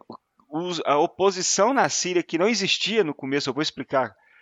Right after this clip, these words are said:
depois, mas a oposição que não existia, hoje virou uma série de grupos rebeldes, uns, é, radicais, outros não, apoiados pelos Estados Unidos, tem os curdos também,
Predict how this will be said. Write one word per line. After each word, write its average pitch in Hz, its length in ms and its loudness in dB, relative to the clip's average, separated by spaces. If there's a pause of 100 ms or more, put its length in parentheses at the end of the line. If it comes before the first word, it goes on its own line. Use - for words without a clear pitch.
(160)
depois, 123 460 -2
mas 131 160 2
a 151 80 2
oposição 160 500 -2
que 160 120 -6
não 170 120 2
existia, 185 640 0
hoje 185 360 0
virou 202 460 4
uma 214 140 2
série 196 320 0
de 214 120 -4
grupos 185 640 -4 (500)
rebeldes, 147 600 2
uns, 170 460 -4 (600)
é, 120 640 4 (580)
radicais, 156 640 2
outros 180 320 0
não, 160 260 4
apoiados 156 420 2
pelos 143 220 -6
Estados 139 340 -2
Unidos, 185 460 -4
tem 151 160 -4
os 170 160 -4
curdos 170 480 -4
também, 165 420 0